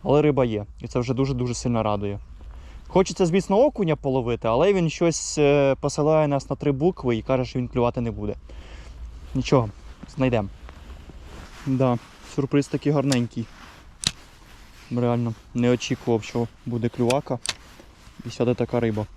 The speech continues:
Ну, точніше, не була клювака, а вона просто підсіла, поки я чистив лінзу, щоб нормальна якість була, щоб нічого, ніяких п'ятин, нічого не було. І гарно щупачело сіла.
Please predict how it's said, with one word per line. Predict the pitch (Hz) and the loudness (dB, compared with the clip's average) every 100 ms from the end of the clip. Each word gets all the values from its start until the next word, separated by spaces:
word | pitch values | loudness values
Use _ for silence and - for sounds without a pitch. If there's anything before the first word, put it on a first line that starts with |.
| - - - - | -20 -20 -20 -4
Ну, | 170 | -2
точніше, | 143 135 135 - | 2 2 0 2
не | 135 | 0
була | 135 202 226 | 2 2 2
клювака, | 139 131 117 - | 2 0 0 0
а | |
вона | 113 143 | 0 0
просто | 147 156 - | 0 -4 -4
підсіла, | - 131 - 185 156 - - - - - - | -8 -6 2 4 4 0 -16 -20 -20 -20 -6
поки | 135 143 135 | -2 2 4
я | 127 139 131 | 4 2 0
чистив | - 135 - 131 - - - - - - - | -6 -10 -4 -4 -4 -16 -20 -20 -18 -12 -2
лінзу, | 143 143 110 113 - - | 2 2 2 -6 -8 -18
щоб | - - | -14 -6
нормальна | 127 123 123 120 | -2 0 2 2
якість | 143 - 120 | 0 -2 -6
була, | 123 120 117 - | -4 -2 -2 -4
щоб | - - | -12 -8
нічого, | 120 - 123 120 110 - - - - - | -6 -4 -4 -4 -6 -14 -20 -20 -18 -4
ніяких | 123 113 117 - - - - - | -2 -2 -8 -16 -20 -20 -20 -2
п'ятин, | 156 160 131 127 | 0 2 0 -2
нічого | 120 127 123 | -2 -2 0
не | 123 | 0
було. | 113 107 104 - - - - - - - - - - 123 | -2 -4 -6 -8 -20 -20 -18 -16 -16 -18 -20 -20 -12 -4
І | 135 147 - - - - - - - - - - - - | -2 -2 -8 -20 -20 -20 -20 -20 -20 -20 -20 -20 -20 -8
гарно | 127 151 156 | 0 2 2
щупачело | 143 - - - - 113 110 | -2 -4 -2 -2 0 0 0
сіла. | - 113 107 | -6 -8 -8